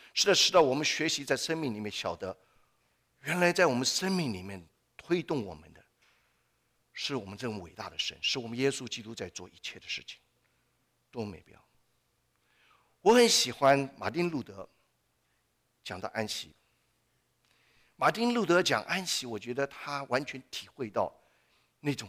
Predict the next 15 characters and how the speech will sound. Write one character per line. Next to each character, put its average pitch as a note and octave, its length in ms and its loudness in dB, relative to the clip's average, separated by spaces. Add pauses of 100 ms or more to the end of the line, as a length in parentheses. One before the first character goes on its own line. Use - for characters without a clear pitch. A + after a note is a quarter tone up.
安 D3 220 -4
息 - 280 -6
的 G2 100 -16
那 B2+ 100 -6
种 F2+ 220 -12
意 G#2+ 80 -12
义。 F2 180 -20 (1300)
他 F#3+ 60 0
说 - 180 2
：“安 A#3 200 8
稳 E3+ 180 6
在 C#3 180 6
主 E3+ 300 -2
里 B2+ 160 0
面 G#2 340 0